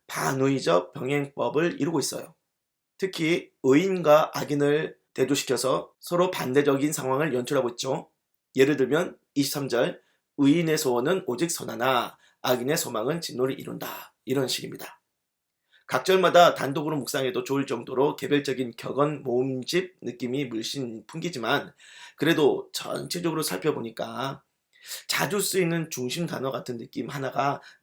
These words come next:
어, 잡힙니다. 그게 뭐냐? 공의, 공의입니다. 사 절, 오 절, 육 절, 십팔, 십구 절에 공의라고 하는 말이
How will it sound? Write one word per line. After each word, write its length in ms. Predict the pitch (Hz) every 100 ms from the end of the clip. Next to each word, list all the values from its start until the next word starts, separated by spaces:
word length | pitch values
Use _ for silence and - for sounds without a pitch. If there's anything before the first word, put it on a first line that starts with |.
| _
어, 220 | - - -
잡힙니다. 600 | - - 120 - - - _ _ _ _ _ _ _ _ _ _ _ _ _
그게 180 | 123 143
뭐냐? 440 | 120 139 131 - _ _ _
공의, 920 | - 127 131 131 117 - 139 147 98 - _ _ _ _ _ _
공의입니다. 1160 | - 127 127 127 113 - 127 139 110 101 - - _ _ _ _ _ _ _ -
사 260 | - 139
절, 300 | 143 135 113 -
오 160 | 135
절, 240 | 135 135 123
육 160 | 135
절, 220 | - 120
십팔, 300 | 123 - 131
십구 260 | 127 - 131
절에 400 | 120 113 113 - _ _ _ _
공의라고 500 | - 127 143 135 127
하는 160 | 123 110
말이 420 | 104 147 170